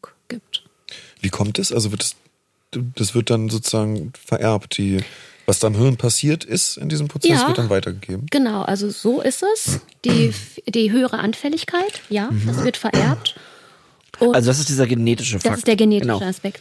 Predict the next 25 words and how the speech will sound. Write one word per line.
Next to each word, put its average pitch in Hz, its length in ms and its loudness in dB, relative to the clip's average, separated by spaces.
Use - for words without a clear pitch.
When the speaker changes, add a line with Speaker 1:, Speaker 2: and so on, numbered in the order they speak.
Speaker 3:
Da 175 40 -2
Speaker 1:
genau. 135 100 4
Speaker 3:
gibt's 147 120 2
natürlich 139 300 2
den, 135 320 4
wie 123 40 2
bei 131 120 6
mir, 127 220 4
durch, 131 320 0
durch, 127 340 2
äh, - 80 -6
Erziehung, 110 640 0
oder? 123 280 0
Speaker 1:
Durch 254 380 2
die 254 140 -2
Erziehung. 277 760 2
Speaker 3:
Oder 135 120 6
durch 135 120 4
die 135 220 2
Sozialisation, 113 840 2
nennen 110 160 2
wir's 110 100 0
mal 104 100 2
so. 98 220 -4
Speaker 1:
Ja, 294 180 -2